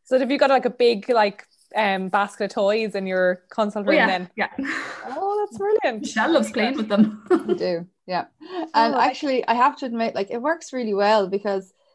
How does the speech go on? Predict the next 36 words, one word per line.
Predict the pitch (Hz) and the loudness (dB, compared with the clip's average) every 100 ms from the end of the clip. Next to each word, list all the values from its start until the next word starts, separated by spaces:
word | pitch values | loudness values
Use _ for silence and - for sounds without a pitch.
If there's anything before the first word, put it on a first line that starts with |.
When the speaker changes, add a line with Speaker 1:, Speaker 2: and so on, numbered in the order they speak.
| _ _ - | _ _ -4
Speaker 3:
the, | 214 208 208 202 _ - _ | 0 2 2 0 _ -20 _
like, | 233 226 | -2 -2
for | - | 0
example, | 226 220 247 262 247 196 175 _ | -2 0 2 2 0 -2 -4 _
if | 185 | -10
anyone | 196 196 190 | -6 -4 -2
listening | 185 196 196 | -4 -4 -8
to | 185 | -8
this | 175 | -10
doesn't | 185 170 | -10 -8
know, | 175 | -4
I | 175 | 0
work | 175 175 | 0 -2
for | - 175 | -4 -4
Mairead. | 180 180 349 - | -2 -2 -2 0
<laughs> | 453 - 466 480 508 - 622 480 320 226 | 0 2 4 6 4 2 -12 -10 -2 4
Um, | 233 226 226 - 320 - - | 4 6 2 -2 -20 -20 -2
a | 233 226 | 4 6
lady | 233 262 294 | 6 4 2
came | 269 254 | -2 -4
in | 240 | -2
yesterday, | 226 226 - 214 196 | -4 -6 -6 -2 0
I | |
think | 196 196 | 0 -4
it | - | -2
was, | 196 185 185 | 0 0 -4
with, | 202 196 - 185 - | -8 -8 -10 -20 -10
or | 196 | -6
one | 190 202 | -2 -2
of | |
the | 190 | -2
days | 190 185 | -4 -4
with | 190 | -8
a | 185 | -10
puppy | 214 208 190 180 | -10 -6 -6 -6
for | - 180 175 175 | -6 -4 -2 -4